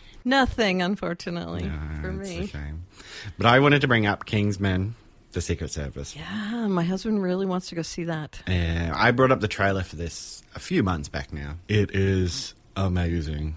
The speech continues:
Speaker 1: Is it?
Speaker 2: It is so amazing. Being a, a spy movie, it kind of plays on that old school James Bond kind of thing. Like, they throw in some tropes here or there, and it's really well integrated, and it's funny, and it's action-y. It's, yeah, it's the whole package. It's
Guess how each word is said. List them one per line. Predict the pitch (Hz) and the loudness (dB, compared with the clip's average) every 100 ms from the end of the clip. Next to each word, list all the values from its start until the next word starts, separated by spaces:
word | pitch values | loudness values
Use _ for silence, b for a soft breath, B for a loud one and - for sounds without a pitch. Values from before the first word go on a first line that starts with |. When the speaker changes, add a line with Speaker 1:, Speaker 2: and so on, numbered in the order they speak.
| - | -6
Speaker 1:
Is | 185 180 | -2 0
it? | 226 - | 0 2
Speaker 2:
It | 101 98 | 4 4
is | 92 87 | 4 2
so | - - 90 82 | 0 0 0 0
amazing. | 76 78 76 71 76 78 - | -4 -4 -6 -8 -8 -8 -4
Being | 110 170 165 | 2 4 6
a, | 120 | 4
a | 107 104 | 2 0
spy | - - 101 104 107 | -2 2 4 4 4
movie, | 107 113 110 117 113 | 4 2 2 0 0
it | - 101 101 - | -2 -2 -4 -6
kind | - 117 110 | -2 0 0
of | 98 | -2
plays | - 95 95 87 | 0 2 2 2
on | 92 | 0
that | 90 85 | 0 -2
old | 90 92 87 | -2 -2 -2
school | - - 92 90 87 | -4 -4 -2 0 -2
James | - 92 90 87 76 | -2 0 0 0 -2
Bond | 90 90 92 95 | 0 2 2 0
kind | - 95 95 | 0 0 2
of | 92 | 0
thing. | - 95 95 80 | 0 2 2 -2
Like, | 76 | -6
they | 80 | -6
throw | 80 - 87 | -6 -2 -2
in | 85 | -2
some | - 73 | -4 -6
tropes | - 87 85 - | 0 0 0 -2
here | 90 87 | 0 2
or | 80 | 2
there, | 87 87 | 2 2
and | 85 | 0
it's | 73 - | -4 -8
really | 80 85 92 87 80 | -6 -2 0 2 0
well | 73 78 76 - | -2 -4 -4 -6
integrated, | 87 82 85 85 82 85 85 85 78 | -4 -2 -2 0 0 2 2 0 -2
and | 73 | -4
it's | - | -8
funny, | - - 95 90 90 | -6 2 4 4 2
and | 80 | 0
it's | 71 - | -2 -4
action-y. | 85 87 - 87 85 85 80 | -4 -4 -4 -2 -2 -2 -4
It's, | - - 82 | -6 -6 0
yeah, | 107 175 | 2 2
it's | 80 90 85 | 2 0 0
the | 95 | 0
whole | 101 107 | 2 0
package. | - 92 156 - 69 - | 0 -2 0 -2 -4 -6
It's | - | -10